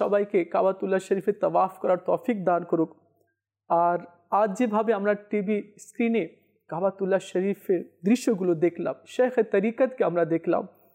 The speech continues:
আল্লাহ তাআলা আমাদেরকেও নিজের মাথার চোখ দিয়ে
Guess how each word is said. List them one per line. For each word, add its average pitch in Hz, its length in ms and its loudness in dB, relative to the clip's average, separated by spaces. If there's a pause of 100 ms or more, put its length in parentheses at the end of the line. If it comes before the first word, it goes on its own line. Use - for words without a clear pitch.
(300)
আল্লাহ 175 200 0
তাআলা 175 260 -2
আমাদেরকেও 160 500 -2 (1120)
নিজের 175 320 0
মাথার 175 260 -4 (160)
চোখ 269 180 4 (140)
দিয়ে 165 160 0